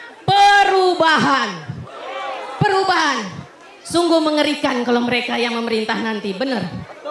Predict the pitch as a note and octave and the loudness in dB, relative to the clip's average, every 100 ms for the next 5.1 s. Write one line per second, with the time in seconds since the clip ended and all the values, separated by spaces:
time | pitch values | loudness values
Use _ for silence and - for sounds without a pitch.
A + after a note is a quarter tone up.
0 | - - D5+ D5 - F5 A#4 D#5+ G5+ G5+ | -8 -8 -8 -8 -10 -8 -8 -6 -8 -8
1 | G5+ D#5+ C5+ F4+ F4+ F4 F4 E4+ F4 - | -10 -12 -8 -6 -2 -2 0 -2 -2 -2
2 | C#4 D4 C#4+ D4 C#4 A#3+ A#3+ B3+ G#3+ E4+ | -2 -2 -4 -2 -2 -2 -2 -2 -2 -2
3 | E4+ E4 F4 E4 E4 E4 D#4+ D#4 D#4 D#4 | -2 -2 -4 -2 -4 -2 -4 -2 -2 -2
4 | D#4 D#4+ C4+ D4 D4+ E4 E4 E4+ E4+ D#4+ | 0 0 0 -2 -4 -4 -2 0 0 0